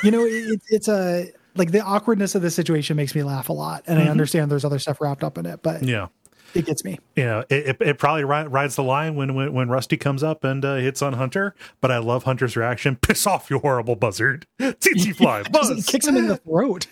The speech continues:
Speaker 2: Yeah.
Speaker 1: Where he, like, punches him in the throat.
Speaker 2: <laughs> Uh-huh.
Speaker 1: So good.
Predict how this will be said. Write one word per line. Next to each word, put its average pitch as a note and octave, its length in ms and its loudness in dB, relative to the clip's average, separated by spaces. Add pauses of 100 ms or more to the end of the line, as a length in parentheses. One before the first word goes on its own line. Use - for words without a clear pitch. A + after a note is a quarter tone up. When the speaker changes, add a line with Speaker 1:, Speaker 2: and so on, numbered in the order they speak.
Speaker 2:
Yeah. C#4+ 240 2 (180)
Speaker 1:
Where F#3 100 6
he, F3+ 60 4
like, F#3 200 0
punches G3 340 2
him G#3+ 100 4
in G3+ 120 2
the E3+ 100 0
throat. D#3+ 480 2
Speaker 2:
<laughs> G#3+ 60 4
Uh-huh. A3 500 0
Speaker 1:
So F3+ 220 0 (100)
good. F3 260 0